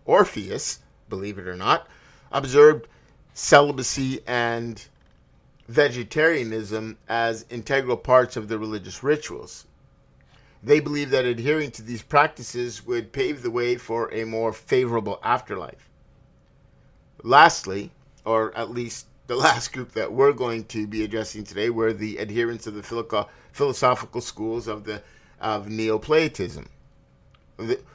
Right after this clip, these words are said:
who, who believed that renouncing physical desires, including sexual activity, was a, was a path towards attaining spiritual enlightenment. So if we, as we've noted so far, some, there were some philosophical and religious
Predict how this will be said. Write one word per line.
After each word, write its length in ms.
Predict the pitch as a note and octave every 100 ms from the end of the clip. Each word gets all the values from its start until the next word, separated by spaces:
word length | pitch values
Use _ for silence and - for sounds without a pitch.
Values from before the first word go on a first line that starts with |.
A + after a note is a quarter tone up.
| _
who, 180 | C#3 C#3+
who 180 | D3+ D3+
believed 400 | C#3+ C3+ C#3 B2
that 140 | A#2+
renouncing 720 | A#2 A2 B2 E3 - A#2+ A#2
physical 460 | A2 C#3 A#2+ - D3+
desires, 480 | C#3 A#2 G#2+ F#2+ B2
including 400 | A#2+ B2 A#2+ A#2
sexual 440 | B2 A#2 - A2+
activity, 480 | G#2+ - C3 B2 A#2+ _ _
was 220 | - B2 A2+
a, 140 | A2 -
was 140 | C3
a 80 | C3+
path 400 | - A2 A2 -
towards 400 | B2 A2+ A2+ G#2+
attaining 400 | G#2 A2 A2 G#2+
spiritual 600 | - - G#2+ G2 G2+ F#2+
enlightenment. 640 | G#2 A2 G#2+ F#2+ F#2+ D#2 - _ _ _ - - - - _ - _ _ _
So 220 | - F3+ G#3+
if 80 | G#3
we, 240 | F3+ E3 - -
as 220 | F3 F3+
we've 200 | G3 C#3
noted 680 | C3 D3 G#3+ D#3 A#2 A2 - _ _ _ - _ -
so 240 | B2+ C#3 A#2+
far, 440 | - D#3+ B2 B2
some, 420 | B2 E3 F#3+ G#3 - _ _ _ _
there 160 | C3+ D#3
were 200 | D#3 G#3+
some 280 | G#3 F3+ D3+
philosophical 840 | - E3+ D#3+ E3 D#3+ - C#3 C3+
and 160 | C3+ B2+
religious 560 | B2+ C3 C#3+ C3 -